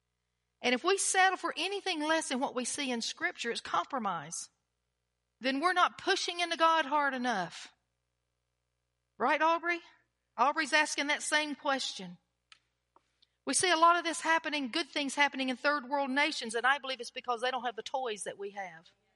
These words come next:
That's what I think. The third world nation does not have the toys that we have. And I thought about some of the statistics of late, and you've heard me say it a thousand times. I'm not gonna get off of it until the number changes.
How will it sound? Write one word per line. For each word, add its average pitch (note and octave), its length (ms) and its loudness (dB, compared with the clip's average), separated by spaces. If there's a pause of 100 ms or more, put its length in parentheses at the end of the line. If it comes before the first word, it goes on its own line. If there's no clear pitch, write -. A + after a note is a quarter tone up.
(460)
That's - 100 -16
what F#3 140 0
I G2 100 2
think. - 400 -10 (880)
The - 80 -6
third D#4 260 2
world D#4 180 2
nation C4+ 300 0
does A3+ 140 0
not C#4 180 2
have C4+ 160 -2
the A#3+ 80 -4
toys A#3 400 -2
that F#3 160 -6
we G3+ 140 -4
have. E3+ 360 -8 (2000)
And B3+ 100 6
I D4 60 8
thought F4 240 8
about D#4+ 240 6
some E4 240 2
of D4 100 4
the C4 120 4
statistics - 760 -2
of G#3+ 160 -2
late, A3+ 340 2
and G3+ 100 -8
you've A3 120 -4
heard A#3 200 -2
me A3 100 -6
say G#3+ 180 -6
it G3 60 -4
a F#3 60 -4
thousand G3+ 400 -4
times. F3+ 540 -10 (1300)
I'm G3+ 100 -6
not C4+ 140 2
gonna B3+ 140 -2
get B3 120 0
off C4 220 4
of G3+ 120 0
it - 20 -10
until G#3 160 -4
the G3 80 -4
number G#3 280 -2
changes. F3 520 -10